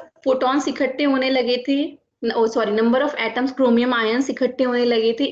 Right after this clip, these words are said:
E two state में, और E two state और ई one state के बीच में population inversion establish हो गया था। जो first chromium ion या जो सबसे पहले chromium ion ई two state में आया था वो ten to power minus three second बाद spontaneously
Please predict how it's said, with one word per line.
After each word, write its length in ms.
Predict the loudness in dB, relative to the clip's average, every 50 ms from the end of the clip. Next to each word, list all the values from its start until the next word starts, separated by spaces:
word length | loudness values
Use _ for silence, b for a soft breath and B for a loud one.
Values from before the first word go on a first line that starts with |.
| -2 -4
E 40 | -4 -4
two 120 | -8 -8
state 340 | -8 -6 -4 -4 -4 -2 -2
में, 260 | -4 0 0 0 0
और 260 | 0 -2 -2 -2 -2 -4
E 60 | -6 -4
two 120 | -2 -2 -2
state 340 | -2 -2 -2 -2 0 2 2
और 180 | 2 2 0
ई 60 | -4 -2
one 200 | -2 -2 -2 -2
state 340 | -4 -6 -2 0 0 0 -2 -4
के 80 | -6 -4
बीच 300 | -4 -4 -6 -6 -4 -4
में 180 | -2 -2 0
population 520 | 0 -2 -2 0 0 0 0 0 0 -2 -2
inversion 460 | 0 0 0 0 0 2 2 0 0
establish 560 | -2 -6 -4 -4 -4 -2 -2 -2 -2 -2 0
हो 80 | -2 0
गया 200 | 0 0 0 0
था। 320 | -2 -4 -6 -6 -6 -8 B B B B B B B B B B B
जो 100 | -4 -4
first 500 | -4 -4 -6 -2 -2 0 0 0 -2 -2
chromium 400 | 0 2 2 2 2 2 2 2 2
ion 420 | 2 0 0 0 0 0 0 0
या 60 | 0
जो 100 | -2 -2
सबसे 300 | -2 -2 -4 -4 -4 -4 -2
पहले 260 | -2 -2 0 0 -2
chromium 440 | 0 0 0 2 2 2 0 0 0
ion 300 | 0 0 0 0 -2 -4 -4
ई 120 | -6 -4 0
two 120 | 0 0 0
state 320 | 0 0 0 0 0 0
में 140 | -2 -4 -6 -6 -4 -2
आया 240 | -2 0 0 0 -2
था 240 | -2 -2 -2 -2 -2 -4 -6 B B B B B B B -4
वो 60 | -4 -2
ten 240 | 0 0 0 2 0
to 80 | 0
power 280 | 0 0 0 2 2 2
minus 400 | 2 2 2 2 2 0 0 0
three 140 | 0 0 0 2
second 340 | 0 -2 -4 -2 -4 -2
बाद 220 | 0 -2 -2 -2 -4
spontaneously 920 | -6 -4 -2 -2 0 0 0 2 2 2 2 2 2 0 -2 -4 -4 -2